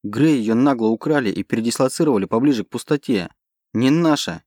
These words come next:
и потерять не жалко. Варвары. Войт, почему твои родственники такие?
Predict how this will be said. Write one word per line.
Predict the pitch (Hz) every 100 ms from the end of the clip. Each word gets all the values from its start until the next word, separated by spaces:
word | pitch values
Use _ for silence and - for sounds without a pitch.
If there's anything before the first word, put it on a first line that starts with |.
| _
и | 107
потерять | 131 127 139 127 -
не | 104
жалко. | 104 101 90 - - _ _ _ _
Варвары. | 92 107 120 107 92 90 80 - _ _ _ _
Войт, | 101 147 127 90 - _ _ _
почему | 110 - 156 175
твои | 151 117 131
родственники | 165 - 127 113 -
такие? | - 135 - 180 143 95